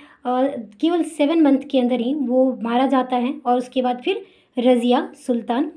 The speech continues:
बनती है। तो रज़ि-, अ, रज़िया crushed her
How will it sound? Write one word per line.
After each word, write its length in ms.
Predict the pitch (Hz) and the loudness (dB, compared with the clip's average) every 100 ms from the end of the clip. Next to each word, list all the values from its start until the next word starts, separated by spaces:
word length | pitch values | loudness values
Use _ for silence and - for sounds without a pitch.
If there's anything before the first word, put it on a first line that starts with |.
| 233 | -6
बनती 460 | 214 202 202 196 | -4 -4 -6 -6
है। 280 | 202 202 - - _ _ _ _ _ _ - | -6 -8 -16 -20 _ _ _ _ _ _ -4
तो 300 | 294 320 285 | 0 2 0
रज़ि-, 420 | 233 277 285 294 | 2 2 2 0
अ, 300 | 262 262 262 | 0 0 2
रज़िया 540 | 262 302 294 240 - - | 2 2 2 0 -2 -2
crushed 400 | 285 330 - 214 | 0 0 -2 -6
her 200 | 254 269 | -2 -2